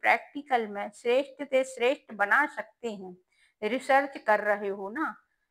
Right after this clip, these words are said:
ऐसा वायुमंडल बनाने के लिए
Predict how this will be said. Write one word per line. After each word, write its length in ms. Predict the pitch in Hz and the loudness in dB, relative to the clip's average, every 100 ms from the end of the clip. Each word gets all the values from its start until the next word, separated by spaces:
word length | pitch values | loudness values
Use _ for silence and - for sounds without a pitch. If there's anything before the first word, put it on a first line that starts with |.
| - | -2
ऐसा 380 | 214 247 254 320 | 2 2 6 6
वायुमंडल 760 | 254 220 220 208 208 208 214 | 10 10 8 2 -6 -6 -6
बनाने 520 | 214 196 208 233 285 294 | -2 2 6 6 4 -4
के 140 | 262 | -6
लिए 340 | 196 202 208 | -10 -10 -10